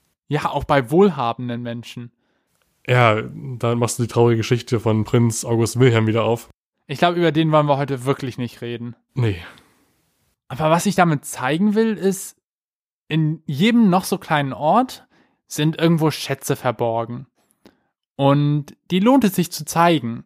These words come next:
Speaker 1: und auch anderen zugänglich zu machen. Und ich wüsste jetzt momentan nicht, wie jetzt Studierende, die neu ins Studentenwohnheim einziehen, einen Zugriff darauf bekommen.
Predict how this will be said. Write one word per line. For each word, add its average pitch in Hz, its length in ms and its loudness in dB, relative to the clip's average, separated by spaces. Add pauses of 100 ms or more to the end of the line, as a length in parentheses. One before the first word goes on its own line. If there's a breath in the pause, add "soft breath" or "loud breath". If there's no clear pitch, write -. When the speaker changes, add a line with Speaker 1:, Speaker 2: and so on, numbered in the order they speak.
Speaker 1:
und 139 200 -6
auch 143 180 -2
anderen 175 280 4
zugänglich 151 500 -2
zu - 100 -12
machen. 113 380 -12 (840 soft breath)
Und 156 400 2
ich 190 180 0
wüsste 233 260 2
jetzt 185 140 0
momentan 139 600 0
nicht, 185 440 -2
wie 156 280 0
jetzt 170 380 -2 (260)
Studierende, 202 540 4
die 147 100 -2
neu 156 320 4
ins 160 160 -2
Studentenwohnheim 143 880 -2 (100)
einziehen, 190 720 0 (960 loud breath)
einen 151 100 0
Zugriff 214 340 2
darauf 123 320 0
bekommen. 120 500 -10